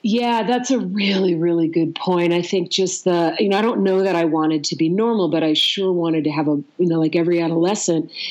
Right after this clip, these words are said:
that's the big question is, where is my place in the world? What is my value? And, you know, for me, my, my value was my, was, I think, my looks and my whatever talent I had as an actress. Um, so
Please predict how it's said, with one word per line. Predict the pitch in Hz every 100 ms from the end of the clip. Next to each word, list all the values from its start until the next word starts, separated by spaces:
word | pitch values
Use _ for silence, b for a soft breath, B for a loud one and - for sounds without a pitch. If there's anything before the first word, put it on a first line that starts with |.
| B
that's | - 175 -
the |
big | 156 160
question | 170 165 - 165
is, | 160
where | 170 165
is | 165
my | 165 156
place | - 156 151
in | 156
the | 156
world? | 160 160 160 151
What | 156
is | 151
my | 156 151
value? | 151 156 156 156 156 147 B B B B -
And, | 196 175 175
you | 185
know, | 160
for | 160 160
me, | 165
my, | 160 156 151 147 B B B
my | 175 170
value | 151 151 156 156
was | 147 151 151 147
my, | 156 156 151 143
was, | 160 156 151 156
I | 147
think, | 160 147
my | 147
looks | 151 190 180 -
and | 165
my | 160 151 143
whatever | 147 147 147 147 143
talent | - 156 151 139
I | 147
had | 147 147
as | 151 151
an | 151
actress. | 156 156 151 147 - B B B B -
Um, | 208 185 160 156 147 - B B B B B _
so | - - - 196 185 180 175